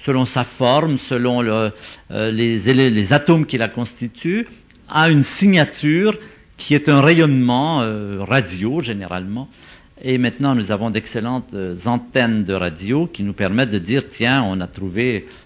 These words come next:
telle molécule ou telle molécule. » Et puis un peu plus tard, euh, grâce encore à ces atomes qui se sont formés dans les étoiles,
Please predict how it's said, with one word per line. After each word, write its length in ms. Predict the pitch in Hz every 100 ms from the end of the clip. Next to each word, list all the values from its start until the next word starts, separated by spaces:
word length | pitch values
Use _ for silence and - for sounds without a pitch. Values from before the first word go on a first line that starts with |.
| _
telle 180 | - 127
molécule 580 | 113 98 92 - 151 151
ou 240 | 123 127
telle 260 | 131 143 131
molécule. » 500 | 113 98 - - - - - - - - - - - -
Et 100 | 160
puis 260 | - 220 220
un 80 |
peu 160 | - 185
plus 220 | - 147
tard, 480 | 147 180 190 226 233 220 - - _ _ _
euh, 120 | - -
grâce 460 | 110 165 196 - -
encore 600 | 156 139 175 180 170 135
à 120 | 120 131
ces 340 | - 143 120
atomes 600 | 135 - 160 160 131 110 - - _
qui 120 | - 120
se 140 | 131
sont 200 | - 135
formés 340 | - 127 120
dans 160 | 107 104
les 280 | 101 98 110
étoiles, 600 | - 139 156 190 220